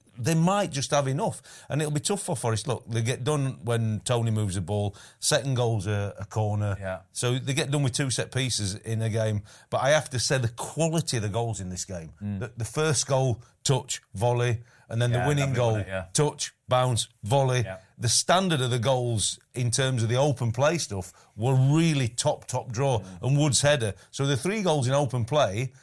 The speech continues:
Speaker 1: were really
Speaker 2: Cracking
Speaker 1: top
Speaker 2: goals,
Speaker 1: draw,
Speaker 2: yeah.
Speaker 1: yeah. Um, but ultimately, you know you're gonna go to Brentford and, uh, you get done on two set plays.
Speaker 2: Well, it's good to see Evan Toney back anyway. Uh,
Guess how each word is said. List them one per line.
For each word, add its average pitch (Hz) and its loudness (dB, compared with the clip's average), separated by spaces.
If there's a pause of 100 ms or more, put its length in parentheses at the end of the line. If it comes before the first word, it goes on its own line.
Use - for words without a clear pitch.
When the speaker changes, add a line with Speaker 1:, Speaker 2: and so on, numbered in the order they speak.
(140)
Speaker 1:
were 123 0
really 139 2
Speaker 2:
Cracking 113 0
Speaker 1:
top 123 0
Speaker 2:
goals, 120 -4
Speaker 1:
draw, 123 2
Speaker 2:
yeah. - 0
Speaker 1:
yeah. 110 0 (260)
Um, 117 2
but 127 -2 (100)
ultimately, 117 -2
you 117 0
know 127 0
you're 120 0
gonna 117 0
go 110 0
to 110 -4
Brentford 110 -2 (320)
and, 117 0
uh, 123 2
you 110 -4
get 117 -4
done 123 -2
on 117 -2
two 127 -4
set 110 -6
plays. 143 -8
Speaker 2:
Well, 127 -8
it's 120 -8
good 151 -6
to 139 -6
see 147 -6
Evan 135 -4
Toney 127 -4
back 131 -6
anyway. 135 -2
Uh, 139 4